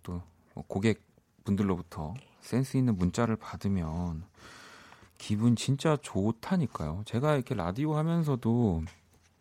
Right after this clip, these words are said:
사실 여러분들이 뭐 제가 뭔가를 실수하거나 아까도 이렇게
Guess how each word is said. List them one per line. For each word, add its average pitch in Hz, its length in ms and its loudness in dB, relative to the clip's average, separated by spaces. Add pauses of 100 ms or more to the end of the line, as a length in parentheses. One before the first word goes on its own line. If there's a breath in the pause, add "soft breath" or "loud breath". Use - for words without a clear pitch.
(680 loud breath)
사실 123 180 -4
여러분들이 95 680 2 (340 soft breath)
뭐 85 100 -4
제가 95 240 0
뭔가를 85 360 0
실수하거나 117 680 2
아까도 101 680 -2
이렇게 76 380 -8